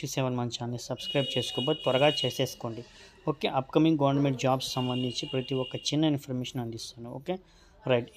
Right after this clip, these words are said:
ఇంకా లేట్ చేయకుండా మన టాపిక్లోకి వెళ్దాం. ముఖ్యంగా మనం చూసుకున్నట్లయితే మనకి అన్ని రకాల నోటిఫికేషన్స్, సారీ, అన్ని రకాల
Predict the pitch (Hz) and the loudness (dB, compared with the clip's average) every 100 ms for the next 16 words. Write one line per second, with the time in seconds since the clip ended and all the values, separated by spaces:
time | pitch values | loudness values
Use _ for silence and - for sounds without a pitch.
0 | 143 123 135 160 - 139 131 127 123 127 | 0 4 6 4 4 0 0 -2 -2 -2
1 | 120 - 123 117 120 117 151 175 - - | -2 -4 -6 -6 -6 -2 -2 -4 -12 -14
2 | - - - - - - - - - - | -14 -14 -14 -16 -18 -20 -20 -20 -18 -18
3 | - - 156 143 202 196 165 143 170 160 | -18 -4 -2 0 4 6 6 4 0 0
4 | - 139 120 123 120 139 123 123 - - | 0 0 -2 -6 0 0 0 -6 -20 -20
5 | - - - 147 147 147 131 123 - - | -20 -20 -8 0 2 2 -4 -6 -4 2
6 | 156 170 160 170 160 123 127 139 143 - | 4 6 6 8 8 6 4 -2 -4 -4
7 | 139 - 131 - - - 127 139 143 143 | -4 -4 -6 -8 -16 -6 -4 -2 0 0
8 | 139 135 147 139 | 0 2 4 4